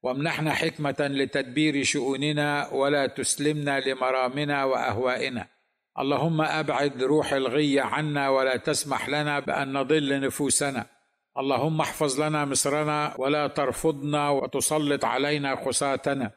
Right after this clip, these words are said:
اللهم اعط الحكمة لأولي الأمر منا ولا تدفعنا ليد أعدائنا،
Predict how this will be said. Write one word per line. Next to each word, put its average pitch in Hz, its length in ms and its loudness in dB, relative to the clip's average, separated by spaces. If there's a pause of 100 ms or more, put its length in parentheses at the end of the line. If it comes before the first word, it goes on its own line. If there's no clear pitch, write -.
(640)
اللهم 123 420 -2
اعط 147 220 -2
الحكمة 143 680 -2
لأولي 151 360 2
الأمر 143 480 0
منا 147 460 -2 (400)
ولا 143 300 0
تدفعنا 143 800 -2
ليد 139 300 0
أعدائنا، 135 800 -2